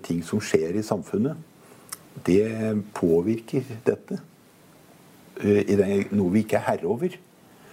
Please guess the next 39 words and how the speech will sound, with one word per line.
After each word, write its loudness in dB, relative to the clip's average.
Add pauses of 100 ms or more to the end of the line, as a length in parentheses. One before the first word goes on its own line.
(180)
og 2
som 0
vi 4
trodde 0
var 2
helt 0
riktig. -4 (960)
Og 4
det 4
er 2
jo 0
en 0
erkjennelse -2
for 0 (100)
oss -2
alle, 0 (540)
at -2
det -4
kan -6
skje 0
ting 0
i 0
samfunnet 0 (360)
som 2
vi 6
ikke 2
vet 0
hva 0
er, 2 (640)
og -2
så 2
kommer 2
det -4
bråere 0
enn 4
noen 2
kunne -2
forestille 0
seg. -4